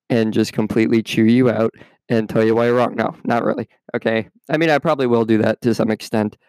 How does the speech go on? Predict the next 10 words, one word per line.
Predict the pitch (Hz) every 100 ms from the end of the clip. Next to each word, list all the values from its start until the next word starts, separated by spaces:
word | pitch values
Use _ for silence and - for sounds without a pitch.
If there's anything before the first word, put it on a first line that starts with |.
| _ _
but | - 104 - _ _ -
people | 156 190
have | 175 160
good | 120 -
points | 120 113
to | 113
make. | 110 107 - _ _ - - - _
Nobody's | 143 160 202 170
brain | - 113 113 113 117 _ _ _ _
is | 127 113 110 104 -